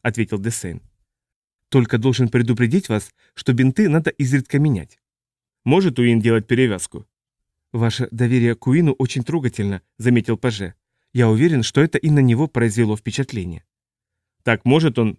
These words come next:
"Да, я уверен, что, получив у меня инструкции, сможет". "Тогда все в порядке", вздохнул Десейн.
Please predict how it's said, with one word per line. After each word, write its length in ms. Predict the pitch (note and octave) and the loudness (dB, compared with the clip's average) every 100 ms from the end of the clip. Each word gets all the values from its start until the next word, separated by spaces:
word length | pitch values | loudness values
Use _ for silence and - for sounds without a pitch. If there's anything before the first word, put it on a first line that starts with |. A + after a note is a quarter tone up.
| _ | _
"Да, 200 | A#2+ C3+ | -2 0
я 180 | A2 G#2+ | 2 0
уверен, 360 | G#2 C#3+ F3 - | -2 -2 -2 -6
что, 200 | - - | -8 -6
получив 460 | A2 B2 C3 - G#2+ | -2 -2 -2 -4 -6
у 60 | C3 | -2
меня 220 | A#2+ A2+ A#2 | 0 0 -2
инструкции, 520 | A2 - F3 - F3 | -8 -6 -8 -4 -6
сможет". 440 | - G#2 F#2 E2 _ _ _ _ _ _ | -6 -10 -10 -14 _ _ _ _ _ _
"Тогда 280 | A#2+ A2+ A2+ | -2 0 0
все 160 | - A2 | -2 -4
в 60 | |
порядке", 420 | B2+ A2 - - - _ - | -2 -2 -4 -16 -20 _ -10
вздохнул 440 | A2+ A#2 - G2 | -4 -4 -2 -6
Десейн. 440 | F#2 A#2+ - D#2 | -6 -8 -8 -12